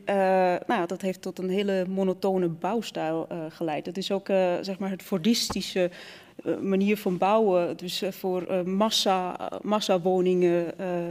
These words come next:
dezelfde soort. En dat, dat, dat zie je in heel Nederland. Dus ik kom oorspronkelijk uit Zwitserland en toen ik naar Nederland kwam, nou, ik vond het lelijk.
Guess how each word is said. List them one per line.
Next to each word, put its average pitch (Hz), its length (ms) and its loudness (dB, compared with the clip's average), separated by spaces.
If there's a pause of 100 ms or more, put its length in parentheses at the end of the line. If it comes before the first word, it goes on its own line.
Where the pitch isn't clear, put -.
(120)
dezelfde 190 480 -4
soort. 180 400 -2
En 175 100 -8
dat, 175 80 -8 (120)
dat, - 140 -10 (120)
dat 180 200 -10
zie - 180 -8
je 180 160 0
in 180 100 -2
heel 185 220 0
Nederland. 185 520 0
Dus 175 200 -6
ik - 120 -6
kom - 260 0
oorspronkelijk 214 500 0
uit 185 100 2
Zwitserland 220 560 0
en 202 100 -4
toen 202 120 -4
ik 190 60 -2
naar 185 140 2
Nederland 220 400 0
kwam, 214 340 0
nou, 185 120 -4
ik 175 100 -12
vond 160 180 -8
het 180 100 -2
lelijk. 226 320 -4